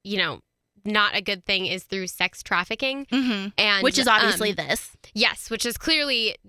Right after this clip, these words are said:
Speaker 1: to a different degree, obviously, than some other things. Um, but yeah.
Speaker 2: What do you mean?
Speaker 1: I mean, like,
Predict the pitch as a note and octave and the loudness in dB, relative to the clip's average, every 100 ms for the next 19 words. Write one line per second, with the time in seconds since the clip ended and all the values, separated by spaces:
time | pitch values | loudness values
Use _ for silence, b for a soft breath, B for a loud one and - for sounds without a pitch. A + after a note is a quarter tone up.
0 | _ - F4 D4+ A3 F#3 A#3 A#3 G#3 A3 | _ -2 0 0 -2 -2 -2 -2 -4 -4
1 | G#3 G3+ F3+ F#3 G3 F#3+ F#3+ F3+ F3+ F3+ | 0 0 0 0 -2 -4 -4 -2 -4 -2
2 | F#3+ F#3 - - F#3+ - C#3 G#3+ - B | -4 -2 -2 -4 -4 -4 -4 -8 -10 B
3 | B B - A3 F#3+ F#3 F3 F#3+ A3 F#3+ | B B 0 2 2 -2 -8 -4 0 0
4 | G#3 G3 B3+ A3+ F#3 C#3 B3 B B C4 | 2 4 6 4 2 -4 -4 B B 2
5 | C#4 B3+ A#3 G#3 | 2 0 0 -2